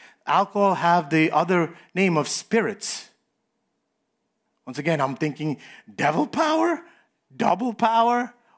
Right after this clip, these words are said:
What power? And I saw that growing up, and then I did some studying.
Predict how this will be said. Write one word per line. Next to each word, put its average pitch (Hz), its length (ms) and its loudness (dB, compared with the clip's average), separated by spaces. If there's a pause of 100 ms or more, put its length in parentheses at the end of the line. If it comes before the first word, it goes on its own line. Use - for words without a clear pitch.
What 214 320 2
power? 135 480 -4 (800)
And 147 80 -4
I 156 80 2
saw 175 180 2
that 190 220 2
growing 143 240 2
up, 147 180 0
and 160 220 -4 (340)
then 196 140 2
I 220 80 4
did 185 260 -2
some 208 140 -2
studying. 202 520 -2